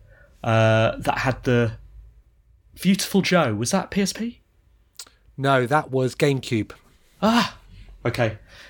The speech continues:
Speaker 1: If you'd been sent a GameCube, Robert, I'd say Beautiful Joe, <laughs> Joe, but you haven't. Uh, okay, uh, and what's the first game you played? Well, what was the first game you played on your maim cab, Simon?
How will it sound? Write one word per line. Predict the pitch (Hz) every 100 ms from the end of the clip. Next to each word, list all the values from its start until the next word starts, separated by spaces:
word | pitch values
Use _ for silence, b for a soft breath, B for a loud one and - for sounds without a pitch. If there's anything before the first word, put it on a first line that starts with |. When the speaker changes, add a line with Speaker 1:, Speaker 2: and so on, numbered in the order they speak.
| -
Speaker 1:
If | 147
you'd | 156
been | 196 190
sent | - 165 127
a |
GameCube, | 147 139 123 113 101 95
Robert, | 110 104 127
I'd | 131 120
say | 123
Beautiful | 117 113 - 123
Joe, | 98 107 92 -
<laughs> |
Joe, | - 120 104
but | 110
you | 120
haven't. | 110 101 98 B B B B B B B B B B
Uh, | 180 185 185 180 180 - 190
okay, | 160 120 107 -
uh, | 156 165 160 - -
and | 175 180 180 - _
what's | 139 185 - -
the | 175
first | 175 160
game | 160 151
you | 147
played? | - 139 143
Well, | 208
what | 233 254
was | 151 233 277
the | -
first | - 127 117
game | 127 113
you | 107
played | 117 107
on | 107
your | 107
maim | 107 104 98
cab, | - 95 92
Simon? | - 104 98 98